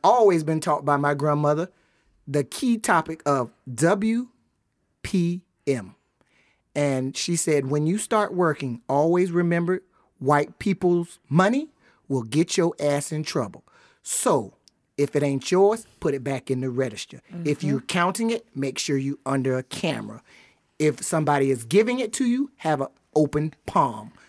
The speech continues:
Speaker 1: When you give them back their change, your change has to be counted back with an open palm."
Speaker 2: Mm-hmm.
Speaker 1: So you will never see me put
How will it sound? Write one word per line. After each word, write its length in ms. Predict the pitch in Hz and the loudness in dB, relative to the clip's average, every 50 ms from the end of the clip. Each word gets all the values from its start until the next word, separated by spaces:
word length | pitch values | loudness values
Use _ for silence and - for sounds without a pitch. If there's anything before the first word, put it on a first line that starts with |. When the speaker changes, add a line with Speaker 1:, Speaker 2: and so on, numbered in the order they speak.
| _ - | _ -8
Speaker 1:
When 160 | 143 143 147 | -4 -2 -2
you 100 | 147 156 151 | -2 0 2
give 200 | 151 165 156 151 | 2 2 2 2
them 180 | 156 160 156 | 0 0 0
back 220 | 147 156 151 147 - | 2 2 0 0 -2
their 300 | 135 131 160 165 175 180 | -4 -2 0 0 0 -2
change, 540 | 180 - - 220 208 208 214 240 269 - - - - - _ - | -4 -4 -4 -2 -2 -2 -2 -4 -6 -10 -16 -20 -20 -16 _ -2
your 280 | 143 151 147 151 151 - _ _ _ _ _ | 2 2 2 2 0 -6 _ _ _ _ _
change 340 | - - 202 180 180 180 180 | -4 -2 0 0 0 0 0
has 160 | - 165 156 - | -2 -2 -2 -2
to 80 | - 147 | -4 -4
be 100 | 139 135 | -4 -4
counted 420 | - - 165 151 143 143 143 131 | -2 -2 -2 -2 -2 -4 -4 0
back 320 | 127 180 214 - - - - - - _ - | 0 0 0 0 -4 -16 -20 -20 -16 _ -2
with 180 | 147 156 - | -2 -2 0
an 120 | 151 143 - _ _ - | -2 -4 -4 _ _ 2
open 360 | 156 147 131 - 139 143 143 _ _ _ _ - | 2 2 2 0 -2 -4 -4 _ _ _ _ -4
palm." 360 | - 190 160 139 127 - 277 226 | 0 0 0 0 0 -4 -10 -8
Speaker 2:
Mm-hmm. 340 | 180 180 185 175 190 190 202 | -8 -8 -8 -8 -8 -8 -6
Speaker 1:
So 200 | - - 165 151 | -2 0 2 2
you 220 | 143 151 190 214 | 2 2 2 2
will 140 | 202 170 147 | 4 4 4
never 460 | 139 139 147 156 175 226 277 294 330 294 | 2 0 0 0 0 0 0 -2 -4 -4
see 280 | - - 247 226 220 | -4 -4 -2 0 0
me 240 | 208 196 190 208 214 _ _ _ _ - | 2 0 0 -2 -4 _ _ _ _ -8
put 180 | - - - | -6 -6 -6